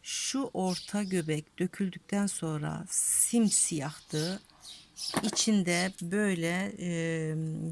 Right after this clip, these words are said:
büyük bir oyuntu vardı. Onun, e,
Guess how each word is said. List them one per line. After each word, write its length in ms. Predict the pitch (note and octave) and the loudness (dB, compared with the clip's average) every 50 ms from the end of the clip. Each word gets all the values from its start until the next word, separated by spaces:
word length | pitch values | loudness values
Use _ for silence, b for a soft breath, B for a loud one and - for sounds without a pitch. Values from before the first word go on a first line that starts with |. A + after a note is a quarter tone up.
| D#3+ D#3+ | -4 -2
büyük 280 | E3 G#3 B3 C4+ - - | 0 0 0 0 -2 -2
bir 100 | A#3 A#3 | -4 -2
oyuntu 540 | - - F#3+ G3 F#3+ F#3+ F#3 - - F#3 E3+ | 0 2 2 4 4 4 2 2 0 -2 0
vardı. 460 | D#3+ D3 D3 D3+ D#3 - - A#3+ E4 - - - - - - - - _ - B B B B B B B - - _ _ - | 0 0 0 -2 -4 -4 -4 -4 -4 -4 -8 -10 -12 -14 -18 -20 -20 _ -20 B B B B B B B -6 -6 _ _ 0
Onun, 580 | G#3 A#3 A#3+ A#3+ A#3 A3 A3 A#3 B3 C4 C#4 - - - - - - - | 2 2 4 4 4 2 2 0 -2 -2 -6 -8 -14 -20 -20 -18 -10 -6
e, 320 | - F#3 F3 E3+ E3 E3 | -4 -2 -2 -2 -2 -4